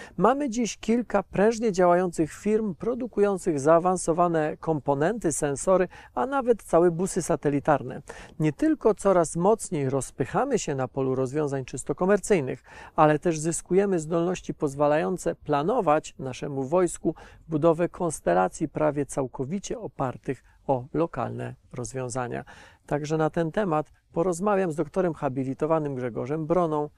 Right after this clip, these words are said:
z firmy Kreotech. Próbowałem ostatnio policzyć, ile tak naprawdę jest polskich satelitów. I to wcale nie jest prosta sprawa.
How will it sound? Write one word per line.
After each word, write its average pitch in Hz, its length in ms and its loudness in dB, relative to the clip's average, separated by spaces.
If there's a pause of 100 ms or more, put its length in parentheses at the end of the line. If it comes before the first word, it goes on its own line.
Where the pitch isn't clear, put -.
z - 220 -14
firmy 160 420 0 (100)
Kreotech. 131 640 -8
Próbowałem 165 420 0
ostatnio 170 440 -2
policzyć, 175 420 -4
ile 240 160 2
tak 208 160 -2
naprawdę 185 360 0
jest 165 140 -4
polskich 185 360 -6
satelitów. 135 500 -10 (400)
I 170 80 -10
to 180 100 -2
wcale 294 260 -6
nie 349 80 -4
jest 294 160 -8
prosta 247 280 -6
sprawa. 139 440 -6